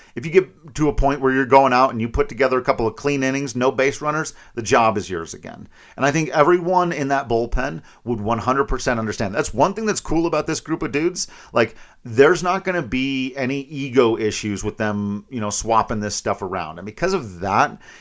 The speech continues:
even though it really only has been one game that Pierce Johnson has cost you to this point of the season, we're now in June. He's been your closer this whole time. I know the numbers don't look great, but Pierce Johnson has been the reason that you lost one baseball game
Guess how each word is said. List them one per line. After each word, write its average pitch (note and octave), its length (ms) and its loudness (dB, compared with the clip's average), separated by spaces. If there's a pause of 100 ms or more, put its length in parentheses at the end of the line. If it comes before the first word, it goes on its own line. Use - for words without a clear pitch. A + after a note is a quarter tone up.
even C#3+ 180 2
though D#3 100 6
it C#3 140 4
really D#3+ 340 2
only C3 260 0
has A#2 240 6
been G2+ 300 -2
one A2+ 340 2
game A#2+ 460 -2
that C3 160 2
Pierce C3 220 2
Johnson A#2 360 -4
has A2+ 100 -4
cost A2 300 2
you C#3 60 -4
to C3 140 -6
this C#3+ 120 -2
point D#3+ 160 -4
of D3 40 -4
the C3 60 -4
season, G#2+ 200 -6
we're A2+ 80 0
now C#3+ 180 -2
in A2+ 100 -2
June. G2+ 400 -6 (300)
He's A#2 120 -2
been D3 120 0
your D#3 80 2
closer E3+ 380 2
this E3+ 140 0
whole E3 120 -2
time. A2 400 -4 (460)
I G#2+ 80 -2
know B2+ 180 6
the F3 100 2
numbers F3 300 2
don't D3+ 160 -2
look C3+ 220 -2
great, G#2+ 260 -2 (520)
but A#2 120 -2
Pierce E3+ 220 4
Johnson D3+ 360 0
has B2+ 120 -2
been B2 160 0
the B2 100 2
reason C3 360 -2
that A#2+ 100 -2
you A#2+ 160 -4
lost A2 340 4 (120)
one A#2+ 500 0
baseball F#2+ 440 -2
game - 320 -16